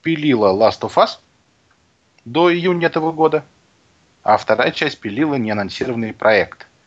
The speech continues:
И вот на прошлый, да что на прошлый, несколько дней назад, в преддверии запуска PlayStation четыре, мы с вами провели чудесное утро,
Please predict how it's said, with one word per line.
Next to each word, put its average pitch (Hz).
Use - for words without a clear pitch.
И 104
вот 202
на 139
прошлый, 147
да 107
что -
на 120
прошлый, 92
несколько 151
дней 147
назад, 104
в 117
преддверии 139
запуска 117
PlayStation 120
четыре, 185
мы 131
с -
вами 120
провели 117
чудесное 120
утро, 185